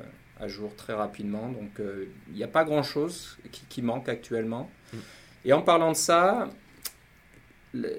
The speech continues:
Speaker 1: le petit désagrément, je vais app-, je vais parler ça un désagrément, c'est d'avoir sorti Snow Leopard il y a une quinzaine de jours, même pas, une dizaine de jours,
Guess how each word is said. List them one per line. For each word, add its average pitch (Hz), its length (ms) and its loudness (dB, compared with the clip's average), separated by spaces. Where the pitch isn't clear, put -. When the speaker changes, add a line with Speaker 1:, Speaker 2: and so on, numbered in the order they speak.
Speaker 1:
le 131 80 -6
petit 190 220 -8
désagrément, 147 640 8
je 120 80 -4
vais 120 60 4
app-, 117 140 0
je 113 100 -6
vais 127 100 -4
parler 143 180 6
ça 151 200 2
un 147 40 2
désagrément, 127 680 2
c'est 123 200 -4
d'avoir 120 280 4
sorti 139 440 -6
Snow 143 260 0
Leopard 127 800 2
il 107 80 -10
y 107 40 -2
a 95 280 -8
une 107 100 -10
quinzaine 117 380 -2
de 113 80 0
jours, 139 240 -4
même 120 200 -4
pas, 143 180 -4
une 160 80 -6
dizaine 120 320 -2
de 117 100 -4
jours, 143 380 -4